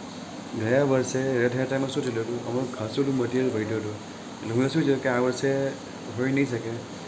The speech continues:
પણ હું ત્યાં માર ખાઈ ગયો, કારણ કે હું ભૂલી ગયો હતો આજે પહેલો રવિવાર છે, પ્લસ સન્ડે છે, પ્લસ રથયાત્રા છે. રથયાત્રા શું સાડા આઠ, આઠ વાગે બધું ફિનિશ થઈ જાય. અને કસ્ટમર તમને કહો ને,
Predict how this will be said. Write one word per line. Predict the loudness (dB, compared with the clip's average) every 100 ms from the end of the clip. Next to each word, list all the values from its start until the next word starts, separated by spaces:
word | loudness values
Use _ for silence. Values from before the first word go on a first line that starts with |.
| -6
પણ | 0
હું | 2 4
ત્યાં | 4 4 0 -2
માર | 0 0
ખાઈ | 0 0
ગયો, | -2 -4 -2
કારણ | 0 2
કે | 4 4 4 -4 -10 -10 -10 -10
હું | -2 2
ભૂલી | 6 8
ગયો | 8
હતો | 6
આજે | 6 6 6 4 2
પહેલો | 2 4 4
રવિવાર | 4 6 6 6 4
છે, | 0 -2 -6 -10 -10 -8 -2
પ્લસ | -2 0 0
સન્ડે | 2 2 0
છે, | 0 -2 -2 -10 -12 -2
પ્લસ | -2 0
રથયાત્રા | 0 2 0 -2 -4 -6
છે. | -6 -8 -8 -2 0
રથયાત્રા | 2 4 4
શું | 2
સાડા | 2 2 2
આઠ, | 2 0 -2
આઠ | 0 2
વાગે | 4 4
બધું | 2 0
ફિનિશ | 0 0 0
થઈ | -2
જાય. | -2 -4 -10 -12 -12 -10 -10 -8 0
અને | 0
કસ્ટમર | 0 0 2 2 2
તમને | 2 2 2
કહો | 0 0
ને, | 0